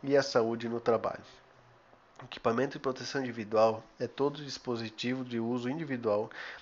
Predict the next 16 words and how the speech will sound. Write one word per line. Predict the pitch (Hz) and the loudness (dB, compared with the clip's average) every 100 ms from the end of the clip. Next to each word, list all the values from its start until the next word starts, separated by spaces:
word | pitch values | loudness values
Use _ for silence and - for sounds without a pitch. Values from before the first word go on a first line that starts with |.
| - | -14
de | 113 | -10
fabricação | - 107 110 104 - 139 | -8 -8 -4 -4 0 0
nacional | 147 139 117 104 107 110 - | 0 -2 -2 0 -2 -2 -6
ou | 120 113 | -4 -4
estrangeira | - 113 104 101 104 110 - - | -4 -8 -8 -6 -4 -4 -6 -10
destinado | 120 - 123 110 110 | -8 -6 -2 0 0
a | 113 | -4
proteger | - 113 117 107 135 | -6 -6 -6 -4 -2
a | - | -2
saúde | - 113 120 156 165 165 - - - | -2 0 0 -2 -6 -10 -18 -12 -2
e | |
a | 139 | 0
integridade | 139 131 123 120 120 | 0 -4 2 2 2
física | - 120 113 117 | -2 -4 -4 -4
do | 113 110 | -6 -4
trabalhador. | - 113 113 113 104 - | -4 -2 0 -2 -4 -12